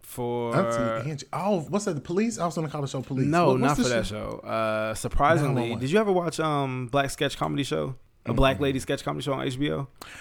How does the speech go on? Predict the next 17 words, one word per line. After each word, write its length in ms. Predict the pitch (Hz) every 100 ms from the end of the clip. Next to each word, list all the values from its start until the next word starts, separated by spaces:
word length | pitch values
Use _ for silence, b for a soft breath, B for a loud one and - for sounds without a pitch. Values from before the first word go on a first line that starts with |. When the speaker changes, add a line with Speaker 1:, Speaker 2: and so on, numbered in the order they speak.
| B B B 147
Speaker 2:
I 200 | 170 190
watched 340 | 165 156 -
a 60 | 131
few 260 | 139 127
episodes. 760 | 117 110 - 87 82 - - -
Speaker 1:
Yeah, 400 | 117 131 117 101
they 120 | 123
weren't 360 | 175 202 156 113
great, 600 | - 113 127 156 - 120
but 360 | 110 120 120 117 -
a 240 | 98 113
lot 160 | 120 135
of 60 |
people 220 | 139 135 117
liked 320 | 117 113 -
Angela's, 720 | 113 101 104 104 104 104 -
uh, 1400 | - 101 107 101 92 87 87 80 78 - 71 - -